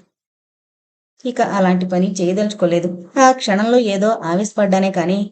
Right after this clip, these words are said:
ఇప్పుడు ఆలోచిస్తే అదెంత తెలివి తక్కువ పనో తెలిసొస్తోంది. నేను చచ్చిపోయి సాధించేదేముంది?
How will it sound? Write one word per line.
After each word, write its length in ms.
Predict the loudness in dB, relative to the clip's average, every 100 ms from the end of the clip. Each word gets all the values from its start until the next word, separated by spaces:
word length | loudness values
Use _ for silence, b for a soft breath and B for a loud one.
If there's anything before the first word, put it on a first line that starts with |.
| -2
ఇప్పుడు 280 | 0 4 4
ఆలోచిస్తే 840 | 4 2 -2 -8 -2 0 0 -2 -2
అదెంత 400 | 2 4 2 0
తెలివి 380 | -2 -2 0 2
తక్కువ 280 | 2 2
పనో 260 | -2 -2 -2
తెలిసొస్తోంది. 680 | 0 0 0 -2 0 2 0 -2 -10 _ _ _ 2
నేను 180 | 4 4
చచ్చిపోయి 540 | -2 -6 2 2 2
సాధించేదేముంది? 1000 | 0 -2 -2 0 0 0 0 -2 -2 -6